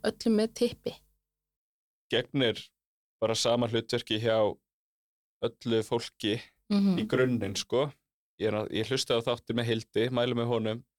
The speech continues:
Speaker 2: fyrir það sem er ekki búin að hlusta á hann. Eh, en í grunninn þá er grindabotninn, hann er hérna staðsettur í klofinu,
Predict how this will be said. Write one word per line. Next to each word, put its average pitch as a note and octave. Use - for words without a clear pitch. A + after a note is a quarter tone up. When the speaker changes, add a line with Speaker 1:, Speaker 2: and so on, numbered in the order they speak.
Speaker 2:
fyrir G#2
það G#2+
sem A2
er G#2
ekki -
búin A2+
að G#2+
hlusta A2+
á -
hann. G#2
Eh, G#2
en G#2
í G#2+
grunninn B2+
þá A2+
er A2+
grindabotninn, A2
hann G#2+
er A2
hérna -
staðsettur A2
í F#3
klofinu, B2